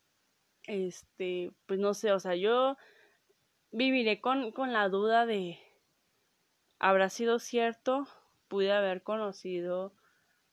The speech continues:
a este chico, eh, supuestamente coreano, que vivía en Los Ángeles,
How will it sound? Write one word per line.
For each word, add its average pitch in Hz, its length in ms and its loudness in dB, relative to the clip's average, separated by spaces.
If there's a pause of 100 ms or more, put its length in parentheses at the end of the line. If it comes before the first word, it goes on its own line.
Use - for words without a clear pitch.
a 190 240 -6
este 190 520 -6
chico, 196 720 -6 (600)
eh, 185 360 -10
supuestamente 180 760 -8
coreano, 208 760 -2
que 202 140 -8
vivía 170 200 -6
en 170 80 -8
Los 175 200 -10
Ángeles, 190 800 -6